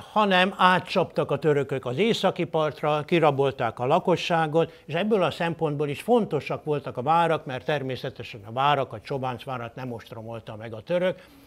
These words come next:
Vagy például, ami nagyon érdekes, hogyha elmennek Keszthelyre, Keszthely belvárosában ott van a gótikus templom,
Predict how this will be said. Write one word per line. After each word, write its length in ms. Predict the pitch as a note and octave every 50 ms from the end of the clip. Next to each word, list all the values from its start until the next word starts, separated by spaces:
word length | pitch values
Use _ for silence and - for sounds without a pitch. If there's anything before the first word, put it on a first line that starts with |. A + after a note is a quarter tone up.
| - -
Vagy 340 | - C#3 C3 G3 A#3+ A#3 A#3+
például, 760 | - A3+ G3 E3+ D#3 C#3+ D#3 D#3 D3+ D3+ D3 D3 D3+ D#3 D#3+ -
ami 220 | D#3 C3+ C3+ C#3
nagyon 360 | C3+ C3+ C#3 C#3 C3+ C3 B2+
érdekes, 640 | C3 C3+ C3+ B2+ B2+ C#3+ C#3 C#3 F#3 F#3+ G3+ G3+ - - - - - - _ _ _ _ _ _ _ _ _ _ _ _ _
hogyha 240 | - D3+ - - C#3
elmennek 540 | D3+ F3 G3+ A3+ A3+ G#3+ G3+ F3+ E3 D3+ -
Keszthelyre, 800 | - F#3 D#3+ - - - D#3 C#3 B2+ B2 B2 C#3 F3 G3+ G3+ - - - - - _
Keszthely 400 | - F3+ F#3+ F#3+ - - E3+ D3
belvárosában 1040 | D3 E3+ G#3 A3 G#3+ G3 F#3 E3 D#3 C#3+ D3 C3+ - E3+ D#3 D3 C#3+ D3 D3 D3
ott 160 | D3+ D3+ D3 -
van 280 | C#3 D3 C#3 C3+ C3+
a 220 | C3+ B2+ C3 B2+ B2+
gótikus 580 | B2+ D3 D#3 D3 D3 - C3+ - C3 A#2 -
templom, 540 | - D#3 D#3+ F#3+ F#3 F#3 G3+ G#3 G#3 G3+ G3+